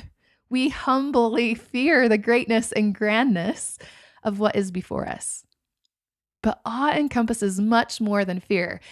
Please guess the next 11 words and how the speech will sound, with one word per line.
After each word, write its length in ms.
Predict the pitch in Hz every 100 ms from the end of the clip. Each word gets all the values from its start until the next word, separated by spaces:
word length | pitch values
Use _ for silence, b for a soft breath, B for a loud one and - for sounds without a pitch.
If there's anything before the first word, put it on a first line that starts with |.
| B -
It 100 | 220
has 300 | 226 208 202 _
elements 460 | - 202 214 208 -
of 160 | 185 220
reverence, 640 | 294 - - - - - _ _ _ _ -
appreciation, 920 | 202 277 269 285 254 233 185 - 185 - _ _ _ _ _ -
and 100 | 202
being 300 | 202 190 -
uplifted 640 | - 208 196 190 - - - _ _
as 120 | 180 -
well. 360 | - - 185